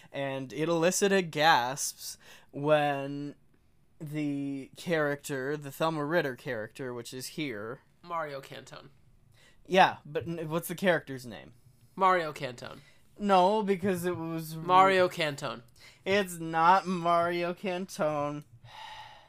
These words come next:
Speaker 2: Dwayne, it's Dwayne, but I'm
Speaker 1: Dwayne.
Speaker 2: going to refer to him as Mario Cantone.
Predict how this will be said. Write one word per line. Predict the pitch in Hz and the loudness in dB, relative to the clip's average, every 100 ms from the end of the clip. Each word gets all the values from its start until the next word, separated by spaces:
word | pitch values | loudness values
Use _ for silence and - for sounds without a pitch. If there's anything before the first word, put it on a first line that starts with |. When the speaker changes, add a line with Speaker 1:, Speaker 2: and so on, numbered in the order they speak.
| - | -10
Speaker 2:
Dwayne, | 180 202 202 190 175 160 | 0 4 6 6 4 0
it's | 170 160 - | -6 -6 -8
Dwayne, | 143 147 143 139 139 | -6 -4 -4 -4 -6
but | 160 165 170 | -6 -2 2
I'm | 175 185 | 4 4
Speaker 1:
Dwayne. | |
Speaker 2:
going | - 170 160 | 2 0 -2
to | - | -4
refer | 156 - 165 165 | -6 0 0 0
to | |
him | 147 147 | -2 -4
as | 143 139 | -4 -6
Mario | 147 147 147 143 147 | 0 2 2 0 -4
Cantone. | - 139 135 143 127 123 120 | -2 -2 -2 -4 -4 -6 -10